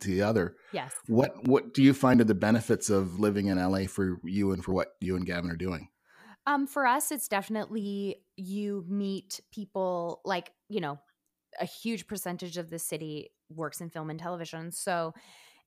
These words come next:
Speaker 2: it's a, just a place where you can bump into someone at the coffee shop and end up being, like, creative partners, you know, a couple weeks later, where versus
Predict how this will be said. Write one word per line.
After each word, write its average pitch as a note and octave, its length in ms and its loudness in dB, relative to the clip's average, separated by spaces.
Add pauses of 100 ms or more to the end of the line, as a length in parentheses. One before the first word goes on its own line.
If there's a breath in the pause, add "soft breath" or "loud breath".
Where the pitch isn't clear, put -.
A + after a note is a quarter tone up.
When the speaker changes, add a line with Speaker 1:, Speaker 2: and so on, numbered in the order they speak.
(160)
Speaker 2:
it's G3+ 640 -2
a, G3 80 0
just G#3+ 240 -6
a G#3+ 40 -10
place F#3+ 280 -2
where A3+ 80 -2
you G3+ 80 -4
can G3+ 140 -2
bump F3 260 -2
into F#3 220 -6
someone F3+ 280 -4
at D#3 80 -6
the E3+ 60 -12
coffee D#3+ 300 -4
shop D3+ 320 -6
and D3+ 400 -8 (280)
end D#3+ 280 -6
up - 160 -8
being, D#3 240 -6
like, C#3+ 240 -8 (600)
creative E3+ 380 -2
partners, E3 800 -2
you G#3 180 -4
know, F3+ 180 0
a E3 80 2
couple F#3+ 240 -4
weeks F3 240 -6
later, F3 420 -2 (180)
where E3+ 340 -4
versus F3 720 -6